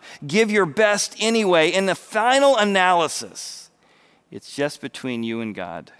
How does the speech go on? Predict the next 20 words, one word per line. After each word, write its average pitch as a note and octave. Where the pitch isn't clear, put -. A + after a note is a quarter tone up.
It -
was G#2
never A#2+
between G2+
you G#2
and G2+
them -
anyway. F2+
Isn't A#2+
that B2+
powerful? B2
It D#3
goes C#3+
on, B2
it A2
says A#2
several B2
more A#2+
quotes, A2
like, A#2